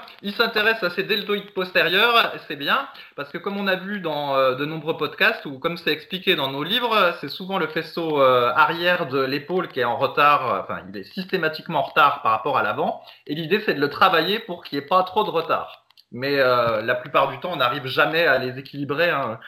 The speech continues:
Le deltoïde postérieur, il est toujours, euh, plus faible par rapport à l'antérieur. Mais moins ce sera le cas,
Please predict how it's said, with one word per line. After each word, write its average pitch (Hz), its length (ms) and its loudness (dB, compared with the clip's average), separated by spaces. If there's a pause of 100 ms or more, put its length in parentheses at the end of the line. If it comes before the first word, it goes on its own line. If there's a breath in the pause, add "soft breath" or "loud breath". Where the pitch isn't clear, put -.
(200 loud breath)
Le 127 120 -4
deltoïde 139 420 -6
postérieur, 143 520 0
il 123 100 -4
est 113 140 -6
toujours, 151 420 -4
euh, 113 300 6
plus 127 180 -10
faible 165 300 2
par 120 120 2
rapport 135 280 2
à 123 40 6
l'antérieur. 127 600 0 (400 loud breath)
Mais 123 260 0
moins 165 260 4
ce 165 160 -2
sera 147 180 2
le 135 140 -4
cas, 190 320 4